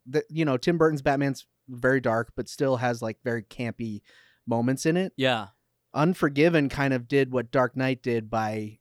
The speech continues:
Speaker 1: or even Batman Begins, by taking it seriously and kind of making it gritty and real and intense.
Speaker 2: Yeah.
Speaker 1: And
Speaker 2: So there weren't, like, gritty,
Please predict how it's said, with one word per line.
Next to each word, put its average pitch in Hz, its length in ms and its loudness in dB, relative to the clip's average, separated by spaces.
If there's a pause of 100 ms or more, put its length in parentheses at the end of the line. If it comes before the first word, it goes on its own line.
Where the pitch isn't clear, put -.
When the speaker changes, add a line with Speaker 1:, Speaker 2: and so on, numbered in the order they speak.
Speaker 1:
or 127 200 0
even 131 220 -2
Batman 120 360 0
Begins, 110 600 -6 (460)
by 113 480 -2
taking 131 340 -4
it 104 180 -6
seriously 131 720 0
and 113 120 -2
kind 123 200 -4
of 110 120 -6
making 127 320 -4
it 107 180 -6 (460)
gritty 123 580 -4
and 107 380 -6
real 117 580 0
and 98 540 -10 (400)
intense. 117 760 -4 (180)
Speaker 2:
Yeah. 123 400 0
Speaker 1:
And 113 560 -2
Speaker 2:
So 190 220 0
there 214 120 6
weren't, 226 260 2
like, 147 260 0
gritty, 147 760 0